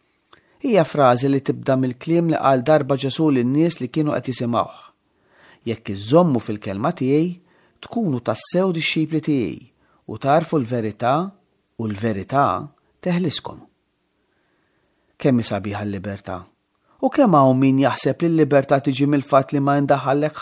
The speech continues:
ħadd u xejn ħalli tkun tista' tagħmel li trid, tajjeb u ħażin? Ġesu jkompli jiċċara li dnub iġibek il-sir.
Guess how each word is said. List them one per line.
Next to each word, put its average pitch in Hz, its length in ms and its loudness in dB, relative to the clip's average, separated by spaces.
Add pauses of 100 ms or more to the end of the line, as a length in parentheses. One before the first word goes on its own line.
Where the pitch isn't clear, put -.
ħadd - 440 0 (300)
u 139 80 2
xejn 117 420 2 (320)
ħalli 135 240 2
tkun 135 240 -2
tista' - 240 -10
tagħmel 139 240 2
li 139 100 2
trid, 143 500 -4 (200)
tajjeb 131 360 0
u 127 120 -6
ħażin? 120 360 -2 (1200)
Ġesu 160 300 0
jkompli 127 420 -2
jiċċara 90 540 -6 (180)
li 110 160 -8
dnub 127 380 0 (100)
iġibek 147 480 -2
il-sir. 165 540 -6